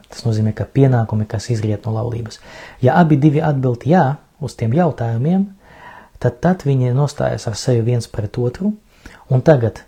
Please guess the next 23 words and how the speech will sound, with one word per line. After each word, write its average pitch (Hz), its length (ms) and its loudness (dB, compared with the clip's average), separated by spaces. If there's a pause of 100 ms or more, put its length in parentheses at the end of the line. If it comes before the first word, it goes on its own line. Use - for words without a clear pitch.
(360)
vēlēšanas 120 720 2
viņiem 117 320 0
ir, 196 160 4 (400)
tā 110 140 -2
ir 113 100 -2
matērija 110 640 -2
ir, 165 100 2
un 123 120 -4
tagad 139 280 -2
jābūt 127 300 0
formai. 101 420 -4 (320)
Tas 120 200 -4
nozīmē, 123 480 2
ka 113 160 -4
šī 117 280 -4
vēlēšanās, 147 840 0 (420)
viņa 160 300 6
jābūt 139 420 0
izteiktai, 113 800 -6 (720)
viņa 117 260 2
jābūt, 147 500 2
eh, - 600 -12 (180)
pateiktai 117 680 -4